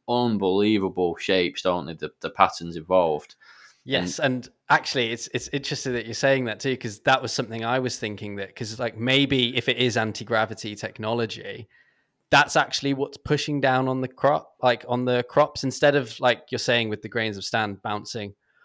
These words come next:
Speaker 2: on the speaker and forming the pattern, maybe the gravity's pushing down on the floor, and if there was nothing there, there would be nothing. But because it's over a crop or on grass or on something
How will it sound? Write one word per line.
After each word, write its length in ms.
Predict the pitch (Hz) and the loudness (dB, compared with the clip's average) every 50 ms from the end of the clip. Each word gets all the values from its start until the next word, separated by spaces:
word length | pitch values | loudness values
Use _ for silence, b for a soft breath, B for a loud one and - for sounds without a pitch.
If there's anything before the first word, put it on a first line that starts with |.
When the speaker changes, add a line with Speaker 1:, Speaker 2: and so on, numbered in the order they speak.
| _ _ _ _ | _ _ _ _
Speaker 2:
on 160 | 117 110 110 | -4 -4 -2
the 160 | 110 107 107 | -2 -2 -2
speaker 480 | 101 - - - 120 113 - - 113 104 | -2 -2 -4 -4 -4 -4 -4 -4 -4 -4
and 120 | 101 98 | -4 -6
forming 440 | - - - 117 117 113 110 104 104 | -6 -2 2 2 2 2 2 0 -2
the 80 | 104 101 | -4 -4
pattern, 560 | - - 113 113 110 - - 98 92 92 92 b b b b b b - | -2 0 0 0 0 -2 -6 -8 -8 -10 -12 b b b b b b 0
maybe 240 | 120 123 123 131 120 | 0 2 2 2 0
the 80 | 120 | 0
gravity's 480 | 104 131 120 120 117 120 120 117 110 - | 2 2 4 4 4 2 -2 -4 -8 -8
pushing 420 | - - 135 123 - 131 120 110 101 | -6 -4 -4 -4 -2 -4 -4 -2 0
down 300 | 127 120 120 123 127 127 | 0 2 2 2 0 0
on 140 | 123 123 | -2 -2
the 80 | 120 120 | -4 -6
floor, 420 | - - 123 123 131 139 151 156 - | -6 0 4 6 6 6 6 4 2
and 100 | 117 127 | 2 0
if 100 | 127 - | 0 4
there 140 | - 127 120 | 4 4 4
was 160 | 120 117 104 | 4 2 2
nothing 340 | 127 147 135 - - 120 98 - | 2 2 2 2 -2 -6 -4 -2
there, 400 | - 127 110 101 101 107 113 117 - _ _ _ _ _ _ - | 0 0 0 2 0 -2 -4 -6 -10 _ _ _ _ _ _ -4
there 100 | 117 110 | -2 -2
would 160 | 107 104 87 | -2 -2 2
be 160 | - 123 113 | 2 2 4
nothing. 400 | 113 135 143 127 - 123 101 92 - _ | 6 4 4 4 2 -2 -4 -4 -4 _
But 160 | - 117 - | -4 -4 -4
because 380 | - 113 - - 131 127 104 123 | -6 -8 0 2 2 2 2 -2
it's 160 | 113 - 127 | -4 0 0
over 260 | 117 117 107 110 113 | 2 2 2 0 -2
a 60 | 107 | -4
crop 400 | - - - 127 113 110 110 - - | -4 -2 0 2 2 2 0 -6 -2
or 220 | - 120 113 107 | 2 4 4 4
on 200 | 107 107 107 107 | 2 0 -2 -6
grass 520 | - - 123 117 110 107 107 - - - b b b b | -2 2 2 4 4 2 0 -4 -8 -14 b b b b
or 120 | - 120 117 | -4 -4 -2
on 100 | 113 110 | -2 0
something 400 | - - 135 123 120 120 110 | 0 0 0 2 0 -4 -4